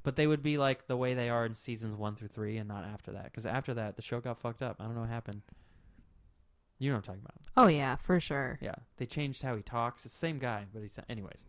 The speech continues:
Speaker 1: let's not get into that. That's a whole other
Speaker 2: They
Speaker 1: thing.
Speaker 2: made him, like, super square because in the beginning episodes, he used to have a waist. So I'm just saying.
Speaker 1: Well, here, here's how I just got, he, he went from being, like, uh, fun and naive, or silly and naive,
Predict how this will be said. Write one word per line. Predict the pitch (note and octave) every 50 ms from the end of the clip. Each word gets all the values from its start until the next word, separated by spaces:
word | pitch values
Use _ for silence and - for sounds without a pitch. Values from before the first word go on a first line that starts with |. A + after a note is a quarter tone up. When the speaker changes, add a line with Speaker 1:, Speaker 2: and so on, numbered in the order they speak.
| - - - -
Speaker 1:
let's | C#3+ C#3 -
not | C#3 A#2
get | A#2
into | G#2+ G#2 G2+ G2+
that. | G2+ G2+ G2 -
That's | - A#2+ A#2 -
a |
whole | A2+ A2 G#2+ G#2 G#2 G2+ G#2 - - - - -
other | - A#2 A2
Speaker 2:
They | B2 F#3
Speaker 1:
thing. | G3
Speaker 2:
made | F#3+ F3+ F3+ F#3
him, | F3+ G3 F3+
like, | E3 D#3+ D#3 - -
super | - - E3 - - E3
square | - - - F3 D#3 D#3 D#3+
because | D#3+ F3+ - F3+ F3 E3 D#3+ - - -
in | D#3+ F3 F3+
the | F#3
beginning | F3 F3 E3 E3 F3 G3+ A#3+ B3
episodes, | G#3 E3 D3 D3 D3 - D#3+ D3+ C#3
he | D#3+ D#3
used | D#3 D#3+ -
to | - D3+
have | D#3 D3
a | D3 C#3
waist. | C#3 C#3+ C3+ B2 - - -
So | C#3+
I'm | E3+ E3+
just | C3+ B2+ -
saying. | C#3+ C#3 C3 A#2 B2+ B2+ - - - -
Speaker 1:
Well, | C#3+ D#3
here, | F3+ D3+ D3+
here's | E3+ E3+ F3
how | F3+ E3
I | D3+
just | C3+ C3 -
got, | D3+ A2+ -
he, | C3+ C#3+ D3+ C#3+ - - - - _ - -
he | - - D3
went | C#3+ E3 E3+ D#3+
from | - F#3 F3
being, | E3 D#3 D#3 D#3 D3 D3
like, | C#3+ C3+ B2 A#2+ - - - - - - - - - - - - - - - - - -
uh, | - B2 A#2+ A2+ A2+ A2
fun | - - - - - C#3+ C3 C#3 C#3+ D#3 D#3+ E3 E3 E3 D#3+ - - -
and | C3+ C3 B2+ B2+
naive, | B2+ A#2+ A#2+ A#2 A#2+ A#2+ A#2 A2+ G#2+ G#2 G#2+ -
or | - B2 B2 B2 A#2+
silly | - - - E3 E3+ E3 E3+ D#3+ D#3
and | C#3+ C3+
naive, | C3 A#2+ A#2 A#2+ B2 B2+ C#3 C#3 C3+